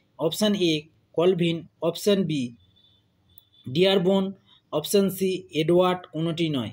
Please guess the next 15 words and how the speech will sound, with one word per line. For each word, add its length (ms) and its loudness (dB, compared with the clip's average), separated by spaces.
এখানে 240 0
অ্যান্সার 340 0
কী 120 0
হবে 80 6
বন্ধুরা? 360 0
ডিয়ারবোন। 540 0
দ্বিতীয় 380 2
কোশ্চেনে 360 2
আমরা 180 0
যাব। 200 0
দ্বিতীয় 280 2
কোশ্চেনে 420 2
আসছি, 280 -4
জেনেটিক 640 0
এপিস্টেমোলজির 1200 2